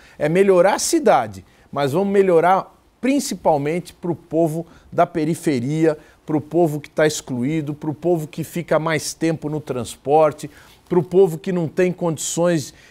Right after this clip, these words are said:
de dar um, uma, uma, uma qualidade de vida pras, pros seus filhos. A prefeitura tem que tá envolvida nisso, tem que resolver esses problemas. A prefeitura tem que dizer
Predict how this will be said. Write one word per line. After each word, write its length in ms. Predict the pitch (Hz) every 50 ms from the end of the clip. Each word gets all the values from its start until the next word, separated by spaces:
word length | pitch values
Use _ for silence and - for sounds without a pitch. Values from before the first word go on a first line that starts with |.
| _ _
de 140 | 131 156 151
dar 240 | 131 151 175 175
um, 260 | 170 165 160 151 135 139
uma, 300 | 147 151 151 143 135 -
uma, 500 | 147 147 151 151 147 143 139 120 107 - - - - - - _
uma 260 | - - 151 156 147 -
qualidade 600 | - 175 175 165 156 143 123 147 160 170 156 147
de 180 | 143 143 143 123
vida 400 | 104 120 160 175 151 135 147 131
pras, 400 | - 151 143 147 139 - - -
pros 280 | - - 165 165 -
seus 240 | - 147 127 - -
filhos. 500 | - - 160 175 180 165 - - - - - - _ _ _ _ _ -
A 140 | 190 226 247
prefeitura 760 | 240 - 220 214 214 - 196 165 156 - - 214 208 214 196
tem 380 | - - _ - - 233 247 233
que 140 | 233 220
tá 240 | 190 - - 185 185
envolvida 600 | 185 151 156 170 156 123 127 165 170 147 143 127 117
nisso, 420 | 127 147 170 180 - - - 156 _ - _ -
tem 200 | 240 254 262 247
que 120 | - 220
resolver 540 | 170 190 190 175 143 175 165 147 135 151 165
esses 240 | 160 - - 139 -
problemas. 760 | - 143 131 117 101 120 147 160 170 165 160 156 - - - _ - _ -
A 120 | - 175 160
prefeitura 600 | - 214 220 226 220 196 170 - - 233 220 214
tem 280 | 220 - - 226 233 226
que 140 | - 214
dizer 760 | 185 175 196 220 196 135 113 110 120 180 233 240 220 - -